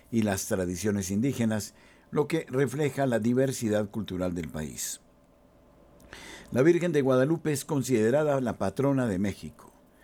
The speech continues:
Los mexicanos la veneran como protectora y defensora del país.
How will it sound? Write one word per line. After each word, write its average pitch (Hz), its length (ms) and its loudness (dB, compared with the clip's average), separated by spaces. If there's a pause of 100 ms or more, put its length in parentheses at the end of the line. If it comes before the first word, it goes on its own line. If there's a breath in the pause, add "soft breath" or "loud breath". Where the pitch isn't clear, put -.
(320 soft breath)
Los 92 180 -6
mexicanos 98 720 0
la 98 160 0
veneran 107 460 2
como 85 320 -4
protectora 87 640 -2
y 98 80 2
defensora 85 540 -4
del 80 180 -2
país. - 540 -6